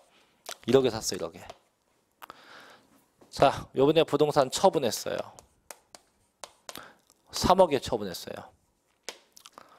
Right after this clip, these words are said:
그럼 얼마의 이익이 납니까? 이억 이익이 나죠, 이억 이익, 이억 이익. 그럼 요 이억의 이익에 대해서 걷겠다. 이게 양도소득세예요. 그럼 이때 요 이억을 뭐라 하냐? 저희가 이걸 보고 이제 법상 자본이득이라 합니다. 자본이득.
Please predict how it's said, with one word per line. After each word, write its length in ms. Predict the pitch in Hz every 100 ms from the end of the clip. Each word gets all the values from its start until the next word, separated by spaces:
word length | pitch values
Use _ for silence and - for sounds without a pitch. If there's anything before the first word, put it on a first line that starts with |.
| _ _
그럼 160 | 139 113
얼마의 500 | 139 151 151 139 127
이익이 140 | 117
납니까? 600 | 110 139 123 - - - _ _ _ _ _ - _ _ _ - -
이억 320 | 107 131 131
이익이 180 | 120 113
나죠, 260 | 104 95 92
이억 300 | 82 87 80
이익, 260 | - 185 - -
이억 200 | - -
이익. 160 | - _ _ _ _ _ _ - - -
그럼 160 | - 135
요 140 | 127
이억의 560 | 98 120 143 147 147 139
이익에 300 | 120 117 120
대해서 500 | 110 104 - 247 269 - _
걷겠다. 560 | 113 - - - 147 156
이게 220 | 156 196 175
양도소득세예요. 1000 | 123 120 143 147 - - - 139 - 90 - _ _ _ _ _ _ - -
그럼 120 | 226
이때 280 | 202 147 175 - - -
요 100 | 175
이억을 320 | 180 165 185 226
뭐라 240 | 147 131
하냐? 560 | 110 127 123 95 85 90
저희가 220 | - 101
이걸 200 | 117 104
보고 300 | 104 117 175
이제 220 | 156 101 87
법상 560 | - 95 - 87 107 117
자본이득이라 960 | - - 107 143 160 156 131 113 113
합니다. 240 | 101 87 -
자본이득. 600 | - - - 170 - -